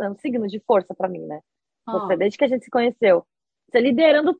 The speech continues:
Speaker 1: tudo ali, os asmis, meu Deus, eu lembro disso. Que eu falava, "Gente, essa mulher, ela é uma líder nata."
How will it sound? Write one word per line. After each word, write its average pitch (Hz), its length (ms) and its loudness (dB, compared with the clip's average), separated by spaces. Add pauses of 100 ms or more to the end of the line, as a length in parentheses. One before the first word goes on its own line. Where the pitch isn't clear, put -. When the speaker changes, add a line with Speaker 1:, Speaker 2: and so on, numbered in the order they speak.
(100)
Speaker 1:
tudo 285 320 2
ali, 269 180 2
os 269 100 -4
asmis, 226 720 -2
meu 247 300 -2
Deus, 226 280 0
eu 208 80 -4
lembro 220 320 -4
disso. 185 300 -14
Que - 80 -16
eu 185 60 -16
falava, 180 260 -4
"Gente, 208 240 -8
essa - 140 -18
mulher, 214 340 -2 (400)
ela 202 140 2
é - 20 2
uma 214 140 2
líder 214 300 2
nata." 196 500 -2